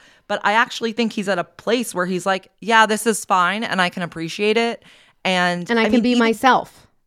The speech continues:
Speaker 1: Right, exactly. And even in the early, even earlier in the season, he had said, like, "Why not just spend all this money on snowmobiles and sushi?"
Speaker 2: Mm-hmm.
Speaker 1: And he was right. Like,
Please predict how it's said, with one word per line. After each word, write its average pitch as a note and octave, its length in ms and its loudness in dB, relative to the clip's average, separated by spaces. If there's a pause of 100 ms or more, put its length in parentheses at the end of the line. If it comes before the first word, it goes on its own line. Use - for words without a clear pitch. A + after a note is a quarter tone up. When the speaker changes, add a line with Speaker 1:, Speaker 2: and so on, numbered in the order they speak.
(140)
Speaker 1:
Right, F#3+ 260 0
exactly. E3 560 0
And D#3 140 -10
even D4 320 -4
in A3+ 200 -4
the E3+ 380 -12 (460)
early, G#3 260 -4 (120)
even B3 180 -8
earlier F#3+ 400 -4
in E3+ 80 -8
the E3 80 -10
season, D#3+ 400 -10
he E3 80 -12
had D3+ 120 -14
said, D#3 220 -6
like, D3+ 300 -8 (340)
"Why F#3+ 160 0
not B3 200 4
just B3+ 180 -10
spend G3 320 -2
all F#3+ 140 2
this F3+ 120 -8
money F3+ 240 -2
on E3 140 -6
snowmobiles F3+ 640 -2
and F3 100 -8
sushi?" - 500 -12 (440)
Speaker 2:
Mm-hmm. - 40 -6
Speaker 1:
And F#3 420 -2
he C4+ 200 -6
was C4+ 160 -4
right. A3 420 -2 (100)
Like, G#3+ 320 0